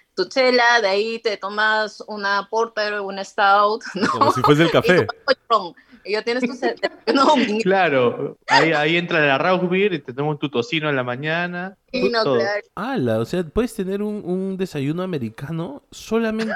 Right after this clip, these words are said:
Speaker 2: con tres chelas.
Speaker 3: <laughs> Alucina.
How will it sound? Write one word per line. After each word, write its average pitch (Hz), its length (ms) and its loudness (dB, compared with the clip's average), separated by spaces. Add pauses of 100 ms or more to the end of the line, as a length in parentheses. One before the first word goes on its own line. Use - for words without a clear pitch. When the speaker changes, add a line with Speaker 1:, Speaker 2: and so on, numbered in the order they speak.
(340)
Speaker 2:
con 143 160 -2
tres 196 300 -2
chelas. - 720 -10
Speaker 3:
<laughs> - 80 -10
Alucina. 165 840 -6